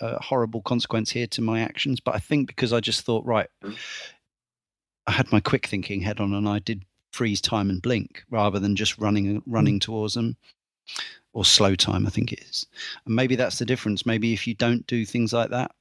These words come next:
Speaker 1: uh, he has time to cut her throat or throw her off or jump.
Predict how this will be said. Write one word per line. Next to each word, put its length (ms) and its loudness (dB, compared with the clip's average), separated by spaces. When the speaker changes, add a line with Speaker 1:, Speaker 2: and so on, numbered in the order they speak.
Speaker 1:
uh, 800 -4
he 160 -4
has 140 0
time 320 0
to 600 -2
cut 180 -2
her 60 -4
throat 280 0
or 100 -6
throw 200 -4
her 180 0
off 200 -4
or 360 -4
jump. 240 2